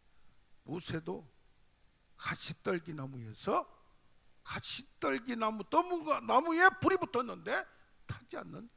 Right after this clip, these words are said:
이상현상을 보고 소명을 받았어요. 그런가 하면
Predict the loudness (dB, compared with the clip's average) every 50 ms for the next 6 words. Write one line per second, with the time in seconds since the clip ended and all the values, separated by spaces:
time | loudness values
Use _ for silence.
0 | -20 -20 -14 -12 -12 -12 -12 -14 -16 -16 -18 -20 -20 -20 -20 -20 -14 -10 -10 -10
1 | -10 -12 -14 -20 -20 -20 _ _ _ _ -20 -20 -20 -20 -20 -20 -20 -16 -14 -12
2 | -12 -12 -14 -16 -18 -20 -20 -20 -20 -20 -20 -20 -20 -20 -20 -20 _ _ -20 _
3 | -18 -6 -4 -4 -4 -2 -2 -2 -2 0 0 -2 -2 -2